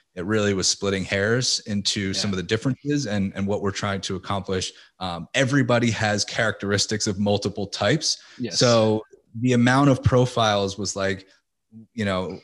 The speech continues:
Speaker 1: you have to come up with something that's practical, that makes sense, um, but not trying to pigeonhole people too much, because your, your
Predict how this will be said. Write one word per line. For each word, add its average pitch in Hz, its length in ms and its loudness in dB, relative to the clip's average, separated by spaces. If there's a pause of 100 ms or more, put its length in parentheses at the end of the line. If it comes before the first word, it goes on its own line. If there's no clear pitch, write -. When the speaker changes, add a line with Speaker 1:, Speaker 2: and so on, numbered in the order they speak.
Speaker 1:
you 120 100 -4
have 151 140 -2
to 143 80 0
come 131 160 0
up 120 140 2
with 110 100 -2
something 107 320 -2
that's 90 140 -4
practical, 117 640 -2
that 104 160 -2
makes 92 240 -4
sense, 135 480 0 (300)
um, 92 320 -6 (160)
but 110 180 0
not 117 360 0 (180)
trying 113 240 0
to 104 100 -6
pigeonhole 107 540 0
people 90 320 -2
too 101 180 -4
much, - 380 -6
because 90 400 -4
your, 92 360 0
your 92 140 -6